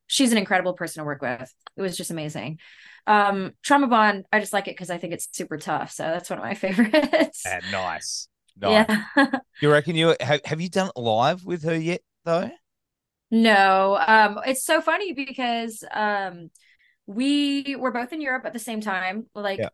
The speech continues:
Speaker 1: a few months ago, and we were literally just a day behind each other on, like, three different festivals. It was
Speaker 2: Uh-huh.
Speaker 1: like, "Come on, we just missed each other." It was
Speaker 2: <laughs>
Speaker 1: such a bummer.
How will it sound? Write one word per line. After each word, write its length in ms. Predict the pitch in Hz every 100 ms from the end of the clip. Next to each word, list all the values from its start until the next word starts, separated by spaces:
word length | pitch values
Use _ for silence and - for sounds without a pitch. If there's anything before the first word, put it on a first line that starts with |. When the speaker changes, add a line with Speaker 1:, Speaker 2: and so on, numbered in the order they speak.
| -
Speaker 1:
a 200 | 190 180
few 220 | - 220
months 200 | 190 208
ago, 340 | 214 220 269 _ _ _
and 360 | 254 240 220 214
we 120 | 226
were 120 | 247 240
literally 440 | 208 220 254 285
just 260 | 269 262 -
a 120 | 214 -
day 220 | - 196 202
behind 360 | 214 185 180
each 140 | 208 233
other 360 | 226 247 240
on, 120 | 208 196
like, 160 | 185
three 280 | - 220 196
different 360 | 180 - 143 -
festivals. 640 | 156 - 151 156 165 - _
It 160 | - 247
was 160 | 220
Speaker 2:
Uh-huh. 100 | 226
Speaker 1:
like, 120 | 202 -
"Come 380 | - 285 247 214
on, 540 | - 269 277 269 247
we 100 | 240 226
just 200 | 262 269
missed 200 | 208 240
each 60 |
other." 220 | - 214 208
It 60 |
was 140 | 208 220
Speaker 2:
<laughs> 0 |
Speaker 1:
such 180 | 247 247
a 60 |
bummer. 380 | 226 208 196 185